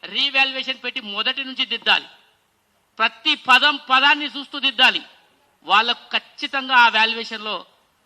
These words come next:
స-, సరైన మార్కులు వేయాలి, వాళ్లకు మళ్ళీ ఉద్యోగాలకు వచ్చేటట్టు చర్య తీసుకోవాలని చెప్పి మేము తెలంగాణ బీసీ సంక్షేమ సంఘంగా ప్రభుత్వాన్ని డిమాండ్ చేస్తా ఉన్నాం.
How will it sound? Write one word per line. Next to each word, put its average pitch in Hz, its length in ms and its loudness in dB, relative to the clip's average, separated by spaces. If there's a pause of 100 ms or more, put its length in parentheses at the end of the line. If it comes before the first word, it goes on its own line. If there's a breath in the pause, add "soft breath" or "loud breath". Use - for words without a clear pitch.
(120)
స-, 175 360 -4
సరైన 226 320 0
మార్కులు 220 460 0
వేయాలి, 254 440 0 (460)
వాళ్లకు 226 640 0 (340)
మళ్ళీ 240 260 0
ఉద్యోగాలకు 233 580 -2
వచ్చేటట్టు 214 400 -10
చర్య 214 140 -2
తీసుకోవాలని 202 440 -8
చెప్పి 208 240 -16
మేము 196 140 -8
తెలంగాణ 190 500 -6
బీసీ 196 300 -12
సంక్షేమ 185 400 -14
సంఘంగా 180 560 -4 (420 soft breath)
ప్రభుత్వాన్ని 202 500 -4
డిమాండ్ 262 400 2
చేస్తా 233 300 -2
ఉన్నాం. 202 360 -4